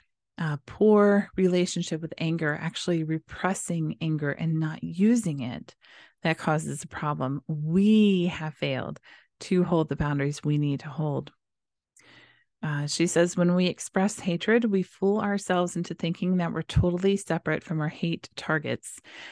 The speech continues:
that we're nothing like them, that we're stronger, truer, better, and more righteous. If this were the case, though, we'd have appropriate boundaries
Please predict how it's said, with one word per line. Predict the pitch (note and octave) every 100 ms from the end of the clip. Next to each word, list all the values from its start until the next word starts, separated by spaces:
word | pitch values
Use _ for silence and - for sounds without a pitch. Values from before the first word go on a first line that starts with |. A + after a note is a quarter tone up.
| -
that | - D#3
we're | D#3 D3+
nothing | D#3 A3+ D4 C#4+
like | B3 A3+ -
them, | G#3 G3+ G3+
that | E3 -
we're | D3
stronger, | - G#3 G#3 G#3+ G#3
truer, | G3+ F#3 F3+ F3
better, | E3+ E3 D#3+
and | - D#3+
more | D#3+ E3 E3
righteous. | D3+ D#3 - D3 - - _ _ - - - _ E3
If | D#3
this | F#3 G#3+ -
were | A#3+
the | B3
case, | A#3 G#3+ -
though, | - D#3 D3
we'd | D#3 E3+
have | - D#3+
appropriate | D#3+ - - D#3 - A3 G#3+
boundaries | F#3+ F#3+ F3+ D3+ C#3 D3